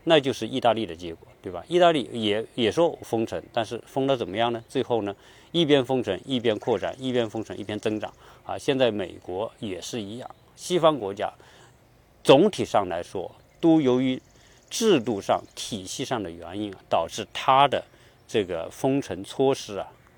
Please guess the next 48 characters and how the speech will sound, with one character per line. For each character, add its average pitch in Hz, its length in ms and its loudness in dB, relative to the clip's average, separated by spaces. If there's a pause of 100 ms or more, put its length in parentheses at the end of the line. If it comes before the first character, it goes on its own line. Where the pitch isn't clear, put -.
(140)
社 - 180 2
会 135 140 2
管 87 240 -2
控 123 180 -2
措 110 200 -4
施， 95 240 -8
它 117 180 -2
就 110 160 -4
没 90 440 -4
有 127 140 2 (140)
办 110 240 4
法 - 180 -12 (220)
达 92 160 -4
到 92 160 -6
应 117 240 -2
有 87 140 -4
的 80 100 -10
那 92 80 -10
个 92 80 -12
效 - 340 2
果 - 240 -14
啊， - 220 -18
这 180 240 2
个 98 140 -6
是 - 180 -12
很 - 180 -10 (160)
遗 98 140 -10
憾 131 220 -2
的 - 60 -20 (460)
啊， 90 160 -8
因 160 220 4
为 160 80 2
这 220 260 2
个 104 160 0
带 120 180 4
来 95 140 2
的 87 140 -8
这 107 140 -6
种 85 160 -8 (320)
病 143 180 0
毒 92 160 -4
扩 110 300 0
散 95 240 2 (240)
导 92 240 6
致 117 160 -6
的 98 80 -2
社 131 340 2
会 101 260 0